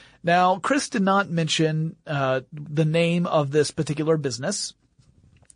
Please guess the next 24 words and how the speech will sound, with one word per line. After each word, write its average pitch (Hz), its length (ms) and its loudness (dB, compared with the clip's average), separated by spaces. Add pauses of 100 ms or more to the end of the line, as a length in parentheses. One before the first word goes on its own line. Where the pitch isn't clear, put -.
uh, 147 340 0
but 165 260 2
I'm 196 180 2
going 226 280 2
to 175 140 2
take 170 320 -2
a 139 60 -6
wild 131 840 0
guess, 127 340 -2
and 170 140 2
I 170 60 2
could 190 180 0
be 156 80 4
wrong. 127 260 0
Chris, - 300 0
please 165 540 -2 (500)
write 175 320 4
in 180 240 2
and 143 160 -2
tell 185 260 4
me 143 240 0
if 135 260 -6
I'm 139 180 0
completely 185 1300 0